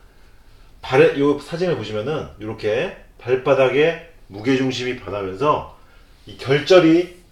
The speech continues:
발바닥 앞쪽에 이렇게 생기는 겁니다. 그래서 발의 앞쪽 부분에 이렇게 볼록볼록볼록 이렇게 튀어나오는 류마티스 결절이 발바닥 앞쪽에 생기는 경우가 많다. 요렇게, 어,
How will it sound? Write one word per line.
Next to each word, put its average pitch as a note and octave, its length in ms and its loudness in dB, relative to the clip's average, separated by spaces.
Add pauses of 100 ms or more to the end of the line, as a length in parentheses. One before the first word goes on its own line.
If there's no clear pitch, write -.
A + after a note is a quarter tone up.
(100)
발바닥 F3 400 2
앞쪽에 A2 180 -6
이렇게 F#2+ 140 -8
생기는 C#3 280 -6
겁니다. F2 460 -6 (180)
그래서 A#2 280 -4 (240)
발의 D3 320 4
앞쪽 - 500 0
부분에 C3 600 -4
이렇게 A2 360 -6 (260)
볼록볼록볼록 E3+ 1160 2
이렇게 A#2+ 220 -10
튀어나오는 F3+ 760 6 (180)
류마티스 C3+ 380 0
결절이 A2+ 360 -6
발바닥 A#2 520 -2
앞쪽에 G2 440 -6
생기는 C3+ 300 -8
경우가 A#2 520 -4 (100)
많다. F2+ 400 -10 (680)
요렇게, A#2+ 580 -4 (680)
어, C#2+ 440 -18